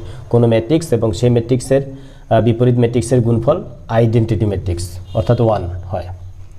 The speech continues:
তাহলে আইডেন্টিটি ম্যাট্রিক্স লিখলাম, ইকুয়াল। এখন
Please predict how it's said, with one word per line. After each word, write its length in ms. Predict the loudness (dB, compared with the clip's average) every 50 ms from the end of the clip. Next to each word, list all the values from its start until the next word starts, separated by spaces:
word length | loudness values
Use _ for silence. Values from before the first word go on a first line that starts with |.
| -18 -18 -18 -20 -18 -18 -18 -18 -18 -12 -2
তাহলে 260 | 0 2 4 4 2 2
আইডেন্টিটি 440 | 2 2 2 2 2 0 0 -2 -2
ম্যাট্রিক্স 360 | -4 -4 -4 -6 -8 -8 -10
লিখলাম, 280 | -12 -10 -10 -10 -10 -10 -10 -14 -14 -16 -16 -16 -18 -12 -2 0
ইকুয়াল। 360 | 0 0 2 0 -4 -4 -4 -6 -8 -10 -12 -12 -12 -12 -12 -12 -14 -16 -16 -16 -14 -12 -10 -10 -8 -6 -6 -6 -6 -6 -6 -8 -8 -6 -2 0
এখন 360 | 0 4 6 4 4 4 2